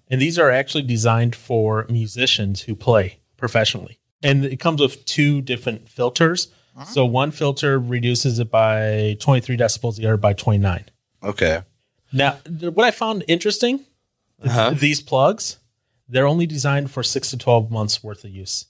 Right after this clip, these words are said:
Speaker 1: And then you have to replace
Speaker 3: Six
Speaker 1: them.
Speaker 3: to twelve months.
Speaker 1: And then
Speaker 3: So
Speaker 1: you, then you gotta replace them.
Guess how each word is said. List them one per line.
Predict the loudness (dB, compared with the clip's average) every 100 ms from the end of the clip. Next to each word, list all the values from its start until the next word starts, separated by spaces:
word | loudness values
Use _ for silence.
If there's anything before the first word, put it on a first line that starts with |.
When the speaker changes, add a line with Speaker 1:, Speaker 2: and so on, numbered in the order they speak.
| _ _ -6
Speaker 1:
And | 0
then | 2
you |
have | 2
to | 0
replace | 0 2 2 2
Speaker 3:
Six | -4
Speaker 1:
them. | -6
Speaker 3:
to | -12
twelve | -4 0 2 0 -8 -20
months. | -20 _ _ -20 -20 -8
Speaker 1:
And |
then | 0
Speaker 3:
So | 2 2
Speaker 1:
you, | -4 _
then | -2
you | 2
gotta | 2
replace | 0 -4 -4
them. | -4